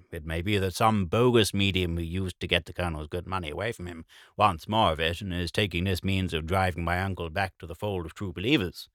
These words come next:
I'm beginning to believe that that may be the fact, but whatever it is, the case is almighty serious.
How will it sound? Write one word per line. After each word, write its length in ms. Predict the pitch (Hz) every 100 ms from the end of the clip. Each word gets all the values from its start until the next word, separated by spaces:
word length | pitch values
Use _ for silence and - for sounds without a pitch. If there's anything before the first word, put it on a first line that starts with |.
| _ _ _ -
I'm 200 | 101 90
beginning 340 | 92 117 101
to 60 | 85
believe 340 | 85 95 92
that 140 | 78 71
that 180 | 113 82
may 120 | 78
be 140 | 82
the 80 | 80
fact, 480 | - 135 73 _ - -
but 160 | 73
whatever 340 | 80 92 95 82
it 100 | 101
is, 380 | 123 71 69 -
the 60 |
case 360 | - 120 104 -
is 100 | 82
almighty 500 | 80 82 110 95 -
serious. 840 | - 107 101 65 - - - -